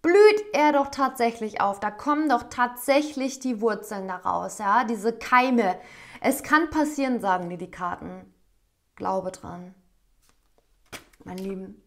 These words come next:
das war die heutige Legung. Ich hoffe, ich konnte euch eine Freude machen. Das war die Botschaft, die ich heute raussenden darf. Abonniert gerne meinen Kanal, dann sehen wir uns auch morgen wieder.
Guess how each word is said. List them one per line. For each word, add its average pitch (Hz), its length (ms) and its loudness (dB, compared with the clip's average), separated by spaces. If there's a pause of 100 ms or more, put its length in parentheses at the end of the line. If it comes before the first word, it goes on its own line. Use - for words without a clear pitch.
(100)
das 208 260 -14
war 196 100 -14
die 185 120 -14
heutige 196 320 -10
Legung. 190 340 -4
Ich - 160 -8
hoffe, 466 240 4
ich - 80 -20
konnte 381 220 -2
euch 311 100 0
eine 302 140 0
Freude 277 360 2
machen. 285 460 0 (400)
Das 233 240 -6
war 247 380 4 (160)
die 233 100 4
Botschaft, 277 800 0 (320)
die 233 120 -4
ich 240 120 -4
heute 240 240 -2
raussenden 294 580 2
darf. 254 340 8
Abonniert 208 440 -2
gerne 226 180 2
meinen 240 200 2
Kanal, 214 340 -4
dann 190 140 -8
sehen 196 120 -8
wir 185 60 -6
uns 180 100 -12
auch 170 80 -10
morgen 202 380 -6
wieder. 233 320 -2